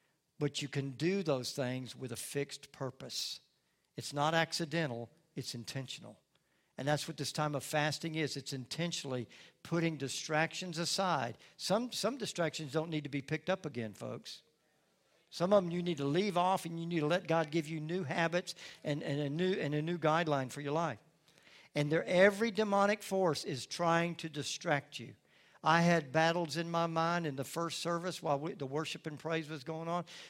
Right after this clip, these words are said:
There was battles, there was attack in my mind, and I'm just constantly, I said, "Lord, what am I supposed to do? Lord, how am I supposed to deal with this?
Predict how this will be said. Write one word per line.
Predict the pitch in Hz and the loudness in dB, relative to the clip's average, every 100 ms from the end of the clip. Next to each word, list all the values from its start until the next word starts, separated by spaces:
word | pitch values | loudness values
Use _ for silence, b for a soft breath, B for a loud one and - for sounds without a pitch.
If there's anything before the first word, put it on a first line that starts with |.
| - | -4
There | 156 | -2
was | 147 117 | 0 0
battles, | 143 156 175 135 | 4 4 4 -2
there | 147 | -4
was | 139 | -6
attack | 135 135 147 156 165 | -6 -2 0 0 -2
in | 151 | -2
my | 156 | -2
mind, | 160 170 156 B - | 0 -2 -2 B -4
and | 139 | 0
I'm | 143 139 | 2 0
just | 147 - | -4 -2
constantly, | 147 160 - 139 | -2 -2 -2 -2
I | 135 | -2
said, | 135 139 | -4 -4
"Lord, | 123 135 143 | -4 -4 -4
what | 139 | -6
am | 131 | -6
I | 123 | -8
supposed | - 127 | -10 -12
to | 131 | -10
do? | 135 165 | -8 -6
Lord, | 123 120 | -6 -4
how | |
am | 127 123 | -6 -6
I | |
supposed | - 127 | -10 -12
to | 135 | -10
deal | 120 160 | -6 -6
with | 151 | -4
this? | 123 | -6